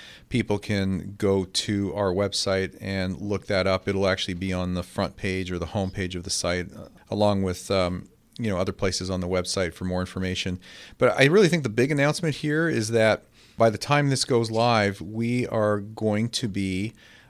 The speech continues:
offering and including this policy as part of the investment that our clients, the investors, make in purchasing and acquiring property through us. So for that first year,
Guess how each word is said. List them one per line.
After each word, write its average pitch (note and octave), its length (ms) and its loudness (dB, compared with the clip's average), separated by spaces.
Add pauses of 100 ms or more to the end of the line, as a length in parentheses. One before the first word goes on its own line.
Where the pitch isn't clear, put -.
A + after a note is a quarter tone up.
(160)
offering A2 720 0 (300)
and A2+ 280 2
including A2 840 0 (280)
this A2 760 2
policy B2 640 2
as A2 180 0
part C#3 480 0 (200)
of G#2 460 2 (520)
the A2+ 200 0
investment G#2+ 840 2
that G#2+ 400 2 (640)
our A2+ 180 4
clients, A2 680 -2
the G#2 180 -4
investors, A2 480 0
make A#2 480 0
in A2 160 -6
purchasing G#2+ 560 -2
and G2 80 -2
acquiring G#2 520 0
property A2 500 0
through C3 340 0
us. - 200 -2
So G#2+ 340 4 (420)
for - 200 0
that A2+ 280 2
first - 460 0
year, G#2+ 460 2